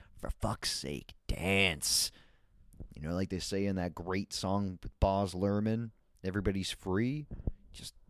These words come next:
dance. Do it as if nobody's around. You know what I mean? That's so important. Get into your body. Oh, it's such a precious thing. It's not a curse. You're lucky to have it.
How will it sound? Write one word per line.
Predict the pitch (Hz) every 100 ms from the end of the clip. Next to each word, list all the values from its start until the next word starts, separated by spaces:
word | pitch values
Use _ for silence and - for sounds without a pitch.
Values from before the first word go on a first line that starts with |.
| -
dance. | - 113 131 98 64 - - - - _ _ _ _ -
Do | 110 147
it |
as | 151 147
if | 156
nobody's | 120 120 139 139 131
around. | 123 104 95 104 113 90 57 - - - _ - _ - - -
You | 82
know | 90
what | 92
I | 98
mean? | 101 110 113
That's | 123 -
so | - 160
important. | 160 151 - 139 143 135 101
Get | 123 143
into | 160 -
your | 120
body. | 98 101 123 131 110 82 67 - - _ _ _ _ _ -
Oh, | 117 113 92
it's | 87 90
such | - 156 202
a |
precious | - 151 165 - 165
thing. | - 143 190 202 151 92 - - - - -
It's | 196
not | 247 320 285
a |
curse. | - - 254 302 262 -
You're | 208
lucky | 180 220 247 202
to | 175
have | 175 170 165
it. | 127 95